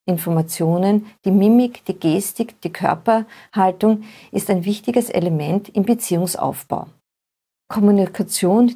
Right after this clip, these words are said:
direkt mit den Klienten passiert wertfrei und wertschätzend. In einem Erstgespräch, welches in der wöchentlichen Gesundheitssprechstunde,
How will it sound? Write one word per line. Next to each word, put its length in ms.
direkt 400
mit 160
den 100
Klienten 960
passiert 600
wertfrei 760
und 260
wertschätzend. 760
In 120
einem 280
Erstgespräch, 1000
welches 380
in 160
der 180
wöchentlichen 680
Gesundheitssprechstunde, 1400